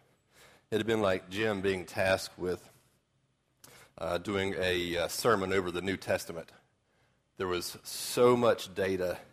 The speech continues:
and so much information. It was trying to, trying to narrow it down was pretty, uh, pretty daunting task. Um, but I'm pretty happy with the way everything has turned out.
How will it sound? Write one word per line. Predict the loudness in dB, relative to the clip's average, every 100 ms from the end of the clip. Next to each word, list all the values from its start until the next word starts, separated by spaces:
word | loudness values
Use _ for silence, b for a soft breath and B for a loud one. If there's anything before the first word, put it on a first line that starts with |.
| -18
and | -12 -10 -10
so | -10 -4 0 2 0
much | -2 -2 -2 -2 -8 -12 -14 b b b b b _
information. | -8 -6 -6 -4 -4 -4 -8 -10 -16 _ _ _ b b b
It | -6
was | -4
trying | -4 -2 0 0 -4
to, | -4 -2 -2 -4 -12 -18 _ _ b b b b
trying | -4 -2
to | 0
narrow | 0 2 2
it | 2
down | -2 -4 -4 -10 -14
was | -6 -4 -2 -2 -4 -10 -14 -16 _ _ _ _ _ b b b b -4
pretty, | 0 0 -2 -8
uh, | -6 -6
pretty | -4 -4
daunting | -4 0 0 0 -6 -12
task. | -8 -8 -8 -12 -18 -20 _ _ _ _ _ _ _ _ _ _ _ B B B B -8
Um, | -4 -4
but | 0 0 -2 -10 -12
I'm | -10 -4
pretty | -2 -2
happy | 0 -4 -2
with | -2 -2
the | 0
way | 0 0
everything | -2 -6 -10
has | -12
turned | -6 -4 -4
out. | -6 -8 -10 -16